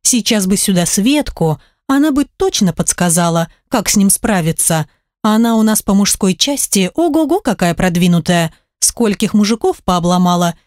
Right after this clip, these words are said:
не то что я. Всё, Юлька, пора взрослеть,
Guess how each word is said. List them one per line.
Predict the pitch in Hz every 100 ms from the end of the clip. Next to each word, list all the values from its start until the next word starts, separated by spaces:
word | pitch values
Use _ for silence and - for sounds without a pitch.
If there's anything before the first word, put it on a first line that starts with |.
| _
не | 381 392
то | 359
что | - -
я. | 165 165 160 - _ _ _ _ _
Всё, | - - 285
Юлька, | 233 165 160 - 160 151 _ _ _
пора | - 277 392
взрослеть, | 247 175 170 - 170 160 147